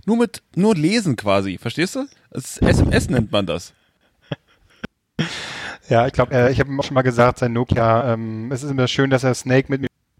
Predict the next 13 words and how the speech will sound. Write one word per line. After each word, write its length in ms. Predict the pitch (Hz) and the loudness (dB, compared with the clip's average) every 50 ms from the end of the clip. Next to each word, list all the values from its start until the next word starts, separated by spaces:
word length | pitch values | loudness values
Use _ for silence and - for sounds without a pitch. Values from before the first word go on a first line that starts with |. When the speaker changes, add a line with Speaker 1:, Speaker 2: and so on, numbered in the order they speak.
| _ _ - | _ _ -2
Speaker 2:
spielen 220 | - 131 131 120 | -2 -2 2 4
will, 120 | 123 120 | 4 4
aber 140 | 123 120 131 | 4 2 0
irgendwann 260 | 139 123 120 110 104 | -2 -4 -4 -2 0
reicht's 240 | 104 104 101 - - | 0 0 -2 -2 -4
auch. 240 | 107 98 95 - - _ _ _ _ _ - | -4 -4 -4 -6 -12 _ _ _ _ _ -6
Speaker 1:
Ja. 160 | - 107 104 - _ _ _ _ _ _ _ _ _ - - - - - - - - _ - | -4 -4 -4 -6 _ _ _ _ _ _ _ _ _ -20 -20 -20 -20 -20 -20 -20 -20 _ -10
Ja. 180 | - 85 90 85 95 - _ _ _ _ _ _ _ _ - - | -8 -6 -6 -6 -8 -14 _ _ _ _ _ _ _ _ -12 -8
Speaker 2:
Naja. 220 | 113 107 104 101 | -6 -4 0 0
Speaker 1:
Und 100 | 147 156 | 0 2
sonst, 280 | - 170 165 156 - 151 - - 117 | 2 2 0 0 -2 -8 -8 -10 -8
wie, 220 | 117 120 131 127 143 | -8 -6 -6 -2 0
wie, 120 | 151 156 | 2 2